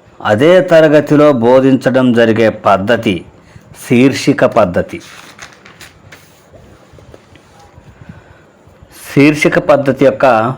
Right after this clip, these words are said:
ప్రయోజనాలు. ఒకటి, ప్రతి శీర్షికను విశదంగా నేర్చుకోవడం వల్ల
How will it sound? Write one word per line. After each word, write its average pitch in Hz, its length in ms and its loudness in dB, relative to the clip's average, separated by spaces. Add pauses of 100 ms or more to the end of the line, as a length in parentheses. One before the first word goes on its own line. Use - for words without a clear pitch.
(240)
ప్రయోజనాలు. 113 800 0 (1400)
ఒకటి, 110 480 -2 (880)
ప్రతి 123 280 0
శీర్షికను 170 800 2 (460)
విశదంగా 139 840 2
నేర్చుకోవడం 139 800 2
వల్ల 139 240 2